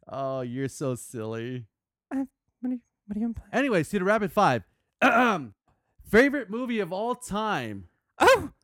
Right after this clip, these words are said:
Speaker 2: Oh, I thought you never asked me this question, Lito. It's actually, like, fifty favorite movies.
Speaker 1: Like, I don't know, I mean
Speaker 2: Like, every movie that Tom Selleck's ever done, like,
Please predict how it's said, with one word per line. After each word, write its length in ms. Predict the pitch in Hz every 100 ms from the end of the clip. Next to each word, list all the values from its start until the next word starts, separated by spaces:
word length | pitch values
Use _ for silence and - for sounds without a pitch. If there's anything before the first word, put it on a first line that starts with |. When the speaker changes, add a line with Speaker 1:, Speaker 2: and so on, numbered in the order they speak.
| _ _ _ _ _ -
Speaker 2:
Oh, 120 | 415
I 40 | 381
thought 240 | 349 392
you 60 | 320
never 180 | 320 294
asked 200 | 302 285
me 80 |
this 120 | 254 -
question, 320 | 262 - 233
Lito. 220 | 214 233
It's 140 | 240
actually, 340 | 269 285 - 262
like, 220 | 233 220
fifty 320 | - 262 269
favorite 240 | 254 254 247
movies. 460 | 247 262 277 - - _ _ _ _ _ _ _ _ _ _
Speaker 1:
Like, 180 | 120 110 _ _ _ 120
I 40 |
don't 80 | 117
know, 80 | 110
I 100 | 92
mean 320 | 120 120 107 95 _ _ _ -
Speaker 2:
Like, 220 | 330 -
every 220 | - 311 330
movie 220 | 320 339
that 120 | 320
Tom 200 | 247 294
Selleck's 300 | 262 269 294
ever 120 | 285
done, 320 | 262 262 311 349
like, 160 | 208